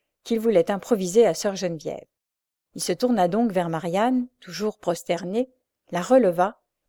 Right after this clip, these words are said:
et la conduisant en face de la supérieure. « Oui, » dit-il, « j'ai fait les démarches. Et c'est à elle qu'on a tout accordé.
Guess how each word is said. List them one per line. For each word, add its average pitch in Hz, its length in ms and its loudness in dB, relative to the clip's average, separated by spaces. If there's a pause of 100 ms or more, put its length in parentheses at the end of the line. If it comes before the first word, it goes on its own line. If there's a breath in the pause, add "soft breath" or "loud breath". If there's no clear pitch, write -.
et 175 60 -4
la 175 100 2
conduisant 226 560 -2
en 170 100 -8
face 240 300 -2
de 196 60 0
la 170 120 0
supérieure. « 185 800 -4 (720)
Oui, » 262 300 2 (360)
dit-il, « 170 560 -6 (360)
j'ai 339 180 0
fait 349 140 2
les 269 100 6
démarches. 190 560 2 (600)
Et 190 60 -6
c'est 175 200 -2
à 196 140 6
elle 311 160 4
qu'on 196 180 -2
a 180 80 2
tout 415 260 2
accordé. 240 540 4